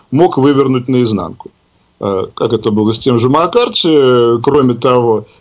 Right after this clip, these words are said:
Эванс один из первых, кто стал, э, э,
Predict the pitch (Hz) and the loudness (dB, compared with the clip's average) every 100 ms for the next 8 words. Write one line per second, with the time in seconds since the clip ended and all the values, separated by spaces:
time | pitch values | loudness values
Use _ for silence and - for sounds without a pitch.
0 | _ 143 131 113 107 104 - 120 120 117 | _ 0 2 0 -2 -4 -4 -2 -2 -2
1 | 117 - 123 107 104 - - 113 104 - | -4 -2 0 0 -2 -6 -6 -4 -4 -2
2 | 120 104 98 98 95 98 - - - 101 | 0 0 0 0 -2 -8 -20 -20 -6 -2